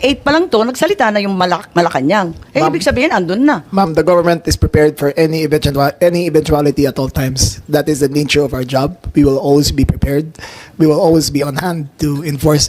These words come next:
Speaker 2: any of these laws, ma'am.
Speaker 1: So it does not mean na yung executive o yung palasyo may nalalaman tungkol sa warrant
Speaker 2: Ma'am,
Speaker 1: of arrest?
Speaker 2: no one knew, ma'am.
Speaker 1: Walang may
Speaker 2: Again,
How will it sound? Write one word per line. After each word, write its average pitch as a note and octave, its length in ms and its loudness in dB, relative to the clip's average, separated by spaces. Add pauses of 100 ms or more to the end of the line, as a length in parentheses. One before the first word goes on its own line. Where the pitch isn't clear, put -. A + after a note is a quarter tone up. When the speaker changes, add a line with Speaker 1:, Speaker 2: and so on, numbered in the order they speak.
Speaker 2:
any C#3 160 -6
of C3+ 80 -10
these C3 160 0
laws, C3 240 -4
ma'am. B2 160 -10 (400)
Speaker 1:
So C#4 80 4
it C4+ 160 0
does B3+ 160 0
not A#3 240 0
mean G#3+ 320 2
na G#3+ 160 2
yung G#3 240 0
executive A3 800 0
o D3 80 2
yung C#3+ 80 0
palasyo A3+ 560 2 (320)
may C4 160 4
nalalaman A3 720 2
tungkol F#3+ 320 -6
sa - 80 0
warrant F3+ 320 0
Speaker 2:
Ma'am, G3+ 80 -10
Speaker 1:
of A3+ 80 -4
arrest? F3+ 80 2
Speaker 2:
no A3+ 80 4
one A#3+ 160 2
knew, G3+ 160 4
ma'am. C#3 160 -4 (400)
Speaker 1:
Walang C4+ 240 2
may A3+ 80 2
Speaker 2:
Again, F3 80 0